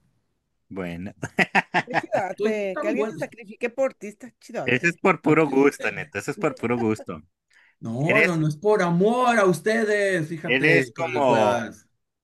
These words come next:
Speaker 1: el Jackass, pero de la comida
Speaker 3: De la
Speaker 1: chatarra.
Speaker 3: comida ñoña.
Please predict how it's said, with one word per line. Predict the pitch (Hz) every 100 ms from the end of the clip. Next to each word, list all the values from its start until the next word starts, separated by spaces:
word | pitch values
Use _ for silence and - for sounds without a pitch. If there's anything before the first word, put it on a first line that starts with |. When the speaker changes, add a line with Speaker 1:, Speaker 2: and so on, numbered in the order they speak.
| _
Speaker 1:
el | 117 117
Jackass, | 139 147 - 151 147 - _
pero | 165 139
de | 120 110 104
la | 101 104 101 98 95 92 92 85 _ _ _
comida | 117 120 131
Speaker 3:
De |
la | 127
Speaker 1:
chatarra. |
Speaker 3:
comida | 131 139 156
ñoña. | 165 147 143 135 123